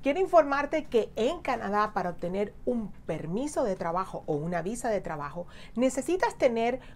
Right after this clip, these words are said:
por regla general, una oferta de trabajo por un empleador canadiense. El pro-, el proceso inicia desde la intención del empleador canadiense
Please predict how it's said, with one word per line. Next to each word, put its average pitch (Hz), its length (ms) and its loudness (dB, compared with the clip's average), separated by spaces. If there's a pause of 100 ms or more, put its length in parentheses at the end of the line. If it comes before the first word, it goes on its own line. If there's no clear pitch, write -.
(100)
por 165 240 2
regla 302 320 10
general, 240 560 2
una 190 240 2
oferta 262 400 6
de 311 100 8
trabajo 233 520 0
por 170 160 -2
un 180 120 -2
empleador 185 840 2 (560)
canadiense. 170 800 2 (480)
El 208 180 8
pro-, 190 320 2
el 214 320 4
proceso 208 640 4
inicia 254 580 -2
desde 208 760 6
la 185 160 2
intención 185 760 -2
del 220 220 4
empleador 170 640 -4
canadiense 233 640 0